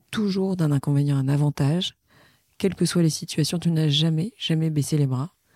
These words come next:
Tu as toujours été positif et je retiens pour toujours ton plus bel habit,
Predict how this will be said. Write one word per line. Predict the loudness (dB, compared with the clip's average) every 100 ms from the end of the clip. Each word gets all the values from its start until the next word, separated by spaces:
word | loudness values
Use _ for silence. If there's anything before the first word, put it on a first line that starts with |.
| -20 _ _ _
Tu | -2
as | -2
toujours | -2 -2 0
été | 0 -2 -6
positif | -2 0 2 0 -4 -12 -12 -18 -20 _ _ _ -2
et |
je | 0
retiens | 2 0 -2 -4
pour | -4 -8
toujours | -2 0 2 0 -4
ton | -6 -4
plus | 0
bel | 2 2
habit, | 2 0 -4